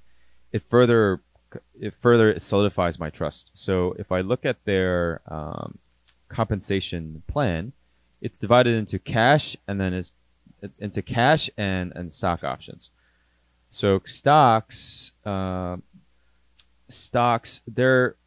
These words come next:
w-, what they're driving towards is, is a couple things. Average annual adjusted net income.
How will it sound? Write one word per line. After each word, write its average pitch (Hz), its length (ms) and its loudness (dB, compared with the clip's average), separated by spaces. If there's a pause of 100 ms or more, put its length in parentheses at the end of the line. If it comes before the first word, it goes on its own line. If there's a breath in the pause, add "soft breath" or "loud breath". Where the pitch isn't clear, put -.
w-, 110 200 -12 (100)
what 127 260 -2
they're 165 160 4
driving 107 380 4
towards 98 400 -2
is, 85 460 -6
is 95 120 -10
a - 20 -18
couple 95 300 -4
things. - 420 -14 (440)
Average 139 800 2 (400)
annual 127 520 0
adjusted 104 540 -4
net 95 240 -2
income. 92 360 -10